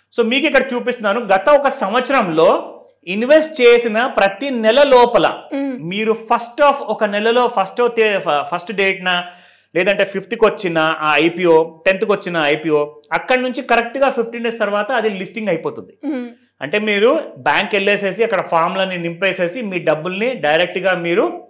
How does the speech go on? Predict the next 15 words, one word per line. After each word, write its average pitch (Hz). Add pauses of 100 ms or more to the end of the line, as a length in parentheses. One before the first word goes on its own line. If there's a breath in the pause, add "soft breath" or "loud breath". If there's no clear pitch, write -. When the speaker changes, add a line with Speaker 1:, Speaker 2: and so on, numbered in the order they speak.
(140)
Speaker 1:
ఆ 185
ఐపీఓకి 180
మీరు 190
స-, - (160)
ట్రాన్స్‌ఫర్ 196
చేసుకోవచ్చు. 170 (1000 loud breath)
ట్రాన్స్‌ఫర్ 269
చేసుకున్న 269
తర్వాత 220
మీకు 247
ఆ 247
షేర్స్ 262
కూడా 294
అలాట్ 226
అవ్వాలి. 202